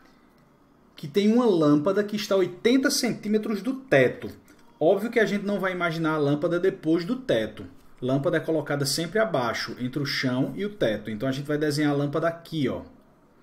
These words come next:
A lâmpada vai tá aqui, vou chamar ela de L. Lâmpada L está a oitenta centímetros, vou colocar em metro, do teto. Zero oito metros do teto, oitenta centímetros do teto.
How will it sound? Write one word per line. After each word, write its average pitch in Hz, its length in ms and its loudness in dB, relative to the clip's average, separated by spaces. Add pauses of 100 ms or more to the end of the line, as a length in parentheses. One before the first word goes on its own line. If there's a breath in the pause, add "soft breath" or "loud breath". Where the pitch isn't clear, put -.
(220 soft breath)
A 127 100 -8
lâmpada 127 360 -2
vai 139 160 -2
tá 147 80 -2
aqui, 156 280 -6
vou 113 80 -6
chamar 127 220 -4
ela 131 140 0
de 143 180 2
L. 113 400 -2 (720 soft breath)
Lâmpada 147 520 2
L 135 260 2
está 160 240 0
a - 20 4
oitenta 175 680 -2
centímetros, 135 1080 -2 (180 soft breath)
vou 131 120 -8
colocar 131 320 -2
em 127 80 0
metro, 123 420 -2
do 143 180 -4
teto. 120 560 -2 (720 soft breath)
Zero 123 600 0
oito 120 320 -2
metros 131 460 -2
do 208 100 -2
teto, 107 300 -4
oitenta 160 320 -6
centímetros 170 440 -8
do 202 120 -8
teto. 101 360 -8